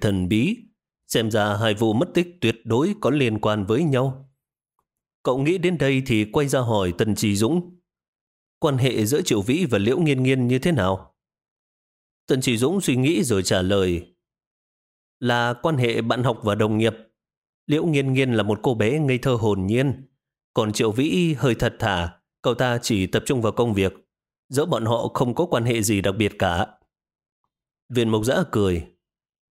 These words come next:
"Tiến sĩ Tân có vẻ hiểu rất rõ các thành viên trong nhóm."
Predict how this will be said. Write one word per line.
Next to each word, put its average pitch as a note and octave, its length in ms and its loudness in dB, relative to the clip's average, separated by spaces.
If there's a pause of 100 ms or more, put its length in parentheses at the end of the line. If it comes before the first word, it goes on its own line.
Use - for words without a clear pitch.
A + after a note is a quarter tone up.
"Tiến A#2+ 180 0
sĩ D3 140 -2
Tân B2+ 380 0
có E3 160 -2
vẻ A2 180 0
hiểu F#2 300 0
rất F3+ 180 0
rõ C3 160 0
các E3 160 -2
thành G2 160 0
viên G#2+ 180 2
trong G2+ 200 0
nhóm." G2+ 300 0